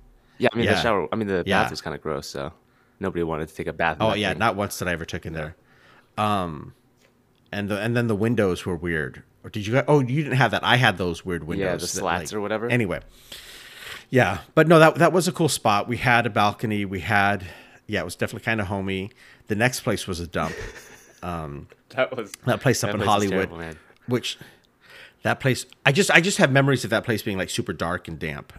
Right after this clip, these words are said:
Speaker 2: You know what I mean? Like,
Speaker 1: Well, it was a
Speaker 2: the
Speaker 1: dark,
Speaker 2: ki-
Speaker 1: dark situation. I was dark. <laughs> It was, I was in a ba-, a bad mindset. It was not good. You were living with the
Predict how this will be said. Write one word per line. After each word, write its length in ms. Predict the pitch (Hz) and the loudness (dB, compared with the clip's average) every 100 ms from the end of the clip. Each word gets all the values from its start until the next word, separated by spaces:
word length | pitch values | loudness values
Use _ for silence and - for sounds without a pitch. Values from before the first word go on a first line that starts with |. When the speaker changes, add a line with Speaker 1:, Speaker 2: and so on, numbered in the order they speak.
| - | -10
Speaker 2:
You 120 | 95 | -6
know 60 | 95 | -4
what 100 | 92 | -4
I 40 | |
mean? 120 | 90 | -4
Like, 220 | 87 80 107 | -6 -2 0
Speaker 1:
Well, 100 | 107 | 2
it 40 | |
was 160 | 113 101 | 2 0
a 60 | 92 | -2
Speaker 2:
the 60 | |
Speaker 1:
dark, 360 | 98 101 - - | 0 2 0 -6
Speaker 2:
ki- 80 | - - | -10 -2
Speaker 1:
dark 200 | 104 - | 0 0
situation. 580 | 107 101 95 101 104 - | -4 0 2 0 0 2
I 140 | 95 | 4
was 180 | 101 95 | 4 2
dark. 480 | 107 95 101 - - | 4 6 4 0 -4
<laughs> 60 | - | 0
It 520 | 147 - - - 208 214 - 202 | -2 2 2 6 8 10 8 6
was, 240 | - - - - _ - - - - - - - | 4 -12 -14 -16 _ -20 -16 -8 -8 -8 -12 -2
I 120 | 95 | 2
was 240 | 98 101 90 | 2 2 -4
in 100 | 90 | -4
a 100 | 90 | -4
ba-, 240 | 82 64 | -4 -4
a 60 | 82 | -4
bad 400 | 76 92 92 92 | 0 2 2 2
mindset. 640 | 95 98 101 101 98 98 - - | 0 -2 -2 0 0 0 -4 -8
It 100 | 90 | -6
was 500 | 92 90 87 - - | -6 -10 -12 -12 -8
not 240 | 85 82 | -8 -8
good. 240 | 87 80 - 92 | -10 -10 -12 -8
You 100 | 95 | -6
were 100 | 90 | -4
living 280 | 92 87 | -4 -6
with 180 | 82 82 | -8 -10
the 320 | 85 80 78 | -6 -6 -6